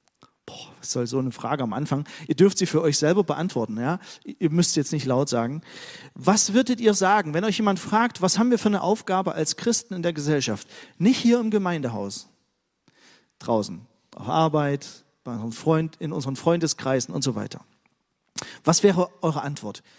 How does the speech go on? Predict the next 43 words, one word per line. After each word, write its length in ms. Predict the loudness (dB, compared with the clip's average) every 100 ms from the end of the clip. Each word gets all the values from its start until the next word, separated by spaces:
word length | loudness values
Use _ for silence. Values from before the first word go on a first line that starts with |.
| -20 -20 -20 -20 -2
Der 140 | 2 4
ein 180 | 6
oder 200 | 6 6
andere 260 | 4 4 4
von 160 | 4 6
uns 260 | 4 4
würde 160 | 2 2
vielleicht 320 | 4 4 4
sagen, 420 | 2 2 2 0 -2 _
„Na, 180 | 2 4
wir 120 | 6
müssen 200 | 6 4
nur 80 | 2
von 160 | 2 2
Jesus 380 | 2 2 0
reden.“ 340 | -4 -10 -14 -20 _ _ _ _ _ _ _ _ _ _
Oder? 220 | 2 2 2 -6 _ _ _ _
Also 180 | 0 4
wir 40 |
müssen 160 | 6 6
den 120 | 4
anderen 280 | 2 4 4
sagen, 400 | 4 2 2 -2
dass 140 | -2
es 160 | -2 0
Jesus 320 | 2 2 2
gibt 320 | 4 2 0 -20 -18 -20 -4
und 340 | 2 4 4 2
dass 180 | 2
Jesus 380 | 4 4 4 0
uns 260 | 0 -2 -2
befreit 460 | -4 0 2 2
hat 340 | 2 -2 -4 -8
und 160 | -6 -2
dass 120 | -2
er 80 | -2
ein 80 |
Angebot 420 | -2 0 2 2 0
ist 120 | -2
für 140 | -4
alle 140 | -4 -4
anderen 280 | -6 -6
auch. 360 | -10 -14 -16 -20